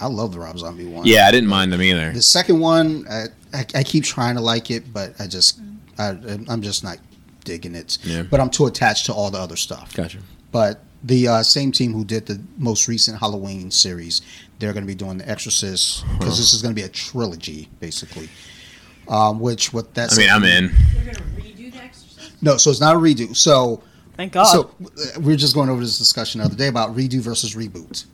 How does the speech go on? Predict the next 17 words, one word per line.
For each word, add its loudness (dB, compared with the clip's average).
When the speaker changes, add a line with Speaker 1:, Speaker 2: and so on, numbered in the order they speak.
Speaker 1:
or -2
a -2
remake. -6
Remake, 2
you're -6
completely, -6
like, -8
burning, -2
burning 0
everything, -2
and -8
you're -10
starting -6
from -18
scratch. -6
Reboot 0
is -4